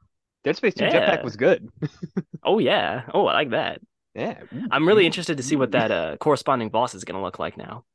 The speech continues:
Speaker 2: but that's in the future.
Speaker 1: That's a g-, good point. <laughs>
Speaker 2: Right, it's kinda designed around that. But that's the thing,
Speaker 1: Yeah.
Speaker 2: I'm, that's the thing, too. I'm excited to see what they've changed, honestly.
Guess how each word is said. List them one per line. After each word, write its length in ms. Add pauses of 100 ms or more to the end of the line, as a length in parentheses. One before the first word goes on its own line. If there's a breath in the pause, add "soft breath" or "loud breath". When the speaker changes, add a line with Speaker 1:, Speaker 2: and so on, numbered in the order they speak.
(140)
Speaker 2:
but 100
that's 200
in 40
the 60
future. 380 (120)
Speaker 1:
That's 200
a 80 (260)
g-, 180
good 220 (140)
point. 340
<laughs> 1000
Speaker 2:
Right, 320
it's 100
kinda 160
designed 340
around 220
that. 240
But 140
that's 160
the 80
thing, 160
Speaker 1:
Yeah. 100
Speaker 2:
I'm, 120 (180)
that's 180
the 100
thing, 160
too. 180
I'm 100
excited 300
to 60
see 160
what 120
they've 140
changed, 500
honestly. 520